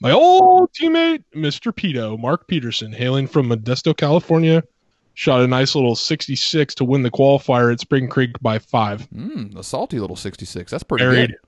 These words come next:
Speaker 1: two
Speaker 2: Whew.
Speaker 1: kids, insurance agent, still got it.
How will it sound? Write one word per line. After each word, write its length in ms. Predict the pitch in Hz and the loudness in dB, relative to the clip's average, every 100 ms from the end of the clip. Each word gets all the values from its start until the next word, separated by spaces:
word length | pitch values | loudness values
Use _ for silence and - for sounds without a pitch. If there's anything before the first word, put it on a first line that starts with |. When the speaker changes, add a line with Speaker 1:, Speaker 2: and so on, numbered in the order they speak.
| _ _ - | _ _ -4
Speaker 1:
two 100 | 131 | -2
Speaker 2:
Whew. 160 | 349 480 | 2 0
Speaker 1:
kids, 240 | 110 - - | -2 -10 -18
insurance 480 | 123 113 135 117 110 110 | -10 -4 -2 -2 -4 -8
agent, 260 | 107 107 - _ _ - | -8 -8 -12 _ _ -20
still 240 | - - 113 | -8 -4 -4
got 200 | 107 | -4
it. 100 | 101 | -10